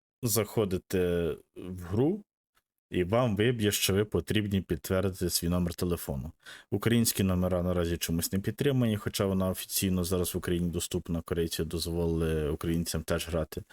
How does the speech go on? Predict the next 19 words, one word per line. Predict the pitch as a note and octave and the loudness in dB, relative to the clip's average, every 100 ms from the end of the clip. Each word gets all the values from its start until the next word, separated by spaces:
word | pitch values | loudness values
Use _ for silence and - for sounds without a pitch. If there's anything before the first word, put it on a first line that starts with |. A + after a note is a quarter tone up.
| - - - - - | -14 -12 -14 -12 0
Чомусь | F#2+ G2+ B2+ | 2 4 2
поки | - G#2 - | 2 0 2
що | F#2+ | 0
не | F#2 | 0
підтримує. | F2+ - E2 D2+ D#2 | -2 -2 0 0 2
Я | F#2+ | 2
думаю, | G2 G2 | 2 2
вони | F#2+ F#2+ | 2 2
це | - | 0
пофіксять | G2+ G2+ - B2+ A2+ - | 0 0 0 2 0 0
поки | A2 - G2 | -2 0 2
що. | - F2+ | 2 4
Ми | F2 F2+ F#2+ | 4 4 2
використовуємо, | F#2 E2+ - E2 - F2+ F2 E2+ E2 E2 D#2+ D#2+ - | 0 -2 0 -2 0 0 2 2 2 2 2 0 -2
так | E2 | -4
сказати, | - F2 - E2+ | -2 -2 -2 -4
костиль. | F#2+ - - C#2+ D2+ - - - - _ | -2 -2 0 -2 -4 -14 -16 -16 -18 _
Ми, | E2+ F#2 A#2 C3 C3 - _ - _ | 2 4 4 4 2 -4 _ -20 _
е, | F#2 F2+ F2 F2 F2 E2+ | 0 2 2 2 2 0